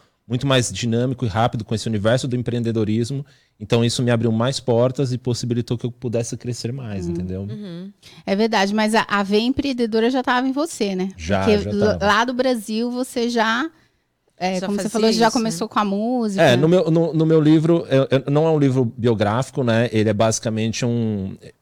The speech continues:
Speaker 1: a ideia do
Speaker 3: Gente.
Speaker 1: livro era uma, uma brincadeira de, é, sobre mitos, né? Que, que barram as pessoas de empreender, que as pessoas às vezes têm a vontade de empreender,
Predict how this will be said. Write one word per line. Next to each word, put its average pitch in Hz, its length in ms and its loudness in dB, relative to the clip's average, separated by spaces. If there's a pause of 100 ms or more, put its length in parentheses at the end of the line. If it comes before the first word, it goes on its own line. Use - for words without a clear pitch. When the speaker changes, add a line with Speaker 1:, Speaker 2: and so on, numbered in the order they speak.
(140)
Speaker 1:
a 101 100 -2
ideia 123 200 2
do 127 80 2
Speaker 3:
Gente. 120 120 4
Speaker 1:
livro 131 180 4
era 127 140 4
uma, 117 300 -2
uma 107 200 -6
brincadeira 107 680 0
de, 95 760 -2 (120)
é, 92 400 -4
sobre 120 280 0
mitos, 123 380 0
né? 113 140 0
Que, 107 200 -4 (200)
que - 80 -8
barram 123 300 0
as 120 100 -4
pessoas 113 340 -6
de 104 80 -4
empreender, 104 480 -4
que - 120 -8 (340)
as 87 100 -8
pessoas 120 220 -2
às 101 80 -2
vezes 110 100 -4
têm 120 140 -4
a 127 40 2
vontade 123 340 -2
de 120 40 -4
empreender, 110 460 -4